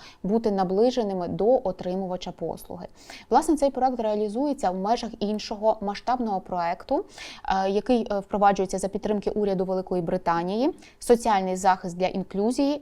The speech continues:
стійкості, інновацій та трансформації Спіріт».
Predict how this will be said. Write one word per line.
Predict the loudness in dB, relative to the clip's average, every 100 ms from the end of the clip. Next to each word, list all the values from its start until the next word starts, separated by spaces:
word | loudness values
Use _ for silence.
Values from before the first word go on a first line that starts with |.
| -8
стійкості, | -14 -6 -4 -2 -2 -2 -2 -6 -2
інновацій | -4 -2 0 2 2 0 -6
та | -2 -2
трансформації | -4 -8 -6 -6 -4 -6 -6 -8 -8 -8
Спіріт». | -10 -10 -8 -8 -10